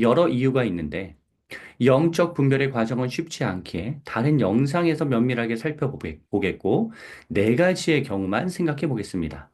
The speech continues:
첫째, 하나님의 뜻인데 사람들이 악해서 막힐 수 있습니다. 그럴 땐 포기하지 말고 사람들이 변하기를, 변화하기를 기다리든지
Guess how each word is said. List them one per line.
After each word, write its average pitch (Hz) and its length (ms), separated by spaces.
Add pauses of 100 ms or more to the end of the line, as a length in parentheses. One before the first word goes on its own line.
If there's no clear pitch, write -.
(140)
첫째, - 500 (360)
하나님의 208 580
뜻인데 202 800
사람들이 190 500
악해서 101 360
막힐 113 300
수 113 120
있습니다. - 520 (200)
그럴 117 240
땐 147 340 (280)
포기하지 170 460
말고 73 520 (300)
사람들이 170 580
변하기를, 135 1400 (440)
변화하기를 139 720 (1500)
기다리든지 110 680